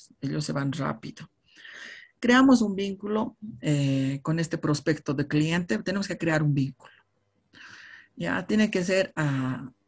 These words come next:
hay que, el email marketing, le mandamos correos. Ya hemos recordado, tienen que ser cortos,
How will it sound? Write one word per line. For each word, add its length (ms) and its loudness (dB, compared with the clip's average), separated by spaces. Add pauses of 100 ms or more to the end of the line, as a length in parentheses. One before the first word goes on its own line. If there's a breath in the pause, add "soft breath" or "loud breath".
(160)
hay 160 -4
que, 640 -4
el 280 -2
email 260 2
marketing, 640 0 (140)
le 100 -2
mandamos 480 -2
correos. 560 -6 (880)
Ya 100 -2
hemos 540 -4
recordado, 480 -8
tienen 100 -6
que 80 -6
ser 220 -10
cortos, 760 0